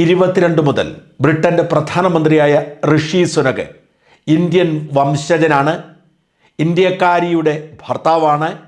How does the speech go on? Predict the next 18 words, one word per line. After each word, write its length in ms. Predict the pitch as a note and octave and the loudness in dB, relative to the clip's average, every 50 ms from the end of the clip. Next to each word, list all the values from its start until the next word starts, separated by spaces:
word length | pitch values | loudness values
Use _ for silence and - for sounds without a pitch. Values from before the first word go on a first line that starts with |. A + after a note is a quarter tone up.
| _ _ _ _ _ _ _ _ _ _ _ _ _ - | _ _ _ _ _ _ _ _ _ _ _ _ _ -4
ഇന്ത്യൻ 400 | D#3+ E3+ F3+ F3+ F#3+ F#3+ F#3 F3 - E3 | -2 -2 0 0 0 0 0 -2 -2 0
പാരമ്പര്യത്തിൽ 680 | D3+ D#3+ E3+ F#3 F#3+ F#3 F#3 F3 E3+ D#3+ - E3+ D#3 D#3 D#3+ - - - _ _ C3 C3+ | 0 2 2 0 -2 -2 -2 -2 -2 -2 -4 -6 -6 -6 -10 -14 -20 -20 _ _ -4 -4
അഭിമാനിക്കുന്ന 600 | C3 - - F3+ F#3 F#3 F#3 F3+ - F3+ E3 D#3 D3 D3 | -4 -4 -4 -2 0 0 0 -2 -2 -4 -4 -2 0 0
ആളാണ്, 340 | D3+ D3+ D3 D3 D3+ D#3+ E3+ D#3+ - - _ _ _ _ _ _ _ _ _ _ _ _ | 2 2 0 0 0 -4 -6 -8 -14 -20 _ _ _ _ _ _ _ _ _ _ _ _
ഇന്ത്യയിൽ 420 | D#3+ E3+ G3 G#3+ G#3 A#3 G#3+ G3 F3 F3 | -2 -2 -2 0 -2 -2 -2 -2 -2 -2
വെച്ച് 240 | E3+ - - E3+ D#3+ D#3+ - - - _ D3 C#3 D3+ | -4 -2 -2 -2 -2 -2 -4 -12 -18 _ -8 -2 -2
വിവാഹം 580 | E3+ E3+ D#3+ F3 F#3 G3 G3 F#3 - G3 F3+ F3+ E3+ E3+ | 0 0 2 0 0 0 0 -2 -4 -8 -8 -8 -10 -8
നടത്തിയ 480 | E3 D#3+ D3+ D#3+ E3+ D#3+ D#3+ D#3 D3+ D#3 - - _ _ _ _ _ - D3 | -8 -8 -8 -10 -8 -6 -4 -4 -4 -6 -10 -20 _ _ _ _ _ -8 -6
രാഷ്ട്രീയ 500 | D#3 D#3 D#3 - - - E3+ D#3+ D3+ D3+ D3 C#3 | -6 -6 -6 -8 -12 -10 -8 -6 -4 -4 -4 -4
നേതാവാണ്. 480 | C3 B2 A2 G#2+ G2 F2+ F2 F2 F2+ F#2 - _ _ _ _ _ _ _ _ | -6 -8 -10 -10 -12 -14 -16 -18 -20 -20 -20 _ _ _ _ _ _ _ _
രണ്ട് 400 | - F#3+ G3+ G3 A3+ B3+ A#3+ C#4 A#3 A3 | 0 0 0 0 -2 -2 -4 -4 -4 -4
വർഷം 260 | - - - G#3 G3+ G3+ G#3+ - - _ E3 | -4 -4 -8 -10 -10 -10 -14 -18 -20 _ -6
ബ്രിട്ടന്റെ 400 | D#3 F#3 F3 - G#3+ A3 G#3+ G#3+ - F#3 | -6 -6 -4 -2 -4 -4 -4 -6 -6 -6
പ്രധാനമന്ത്രി 600 | E3+ - - F#3 G3+ G#3 G3+ G3+ G3 G3 G3 F#3+ F3+ F3+ | -8 -6 -6 -6 -6 -4 -4 -4 -6 -4 -4 -2 -2 -2
എന്ന 160 | F3 E3+ F3 F3+ G3 G#3+ - - _ _ _ _ _ _ _ - E3+ | -4 -4 -4 -4 -6 -6 -10 -16 _ _ _ _ _ _ _ -4 -4
ഏറ്റവും 420 | G3 - - - A3 G#3+ G#3 G#3+ G3 F#3+ | -4 -4 -4 -6 -6 -6 -4 -6 -6 -6
വലിയ 220 | F3+ E3+ F3 E3+ F3+ - - - _ _ _ _ - | -8 -6 -6 -6 -6 -6 -10 -18 _ _ _ _ -4
പദവി 380 | E3 E3+ E3+ F#3 F#3 F#3 F#3+ | -4 -2 -2 -2 -6 -6 -8